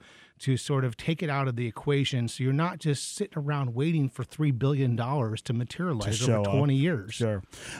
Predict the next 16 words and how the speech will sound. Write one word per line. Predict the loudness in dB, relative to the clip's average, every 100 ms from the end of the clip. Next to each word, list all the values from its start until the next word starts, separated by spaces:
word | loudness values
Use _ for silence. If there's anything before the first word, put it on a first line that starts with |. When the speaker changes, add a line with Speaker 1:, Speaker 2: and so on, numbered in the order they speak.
| 0
Speaker 2:
Uh, | 0 0
uh, | -10 -10 -12 -14 -20 _ -14 -6
you, | -4 -2
you | -2
bury | 2 4 4
some | 4 6 6
myths | 6 0 -12 -14 -14
in | -4 0 2
this | 2 -2 -8 -18 _
piece | -6 -4 -4 -6 -8
about | -4 -2 -4 -6 _ -8
toll | 2 4
roads. | 4 2 -4 -4
One | 0 0 2
of | 0 0
them | -4 -6 0 0